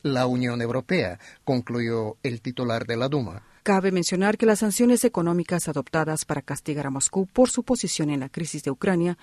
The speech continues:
Speaker 2: no encuentran ya mucho apoyo entre algunos políticos europeos y empresarios. Así, el ministro presidente de Baviera, Horst Seehofer, denuncia que las empresas exportadoras de la región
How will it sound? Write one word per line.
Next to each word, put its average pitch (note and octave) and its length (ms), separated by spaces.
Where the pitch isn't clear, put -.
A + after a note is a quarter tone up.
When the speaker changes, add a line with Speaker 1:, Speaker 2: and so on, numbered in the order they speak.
Speaker 2:
no C4 100
encuentran C4 480
ya G3 160
mucho D3 280
apoyo F#3+ 360
entre B3 260
algunos D3 340
políticos F#3 540
europeos D#3+ 560
y A3 120
empresarios. F3 720
Así, A#3 380
el F#3+ 140
ministro F3+ 340
presidente D#3 540
de C#3+ 80
Baviera, E3+ 420
Horst - 380
Seehofer, D#3 640
denuncia G3 500
que C4+ 120
las C4+ 180
empresas D3+ 500
exportadoras C#3+ 840
de - 80
la C#3 100
región G3+ 400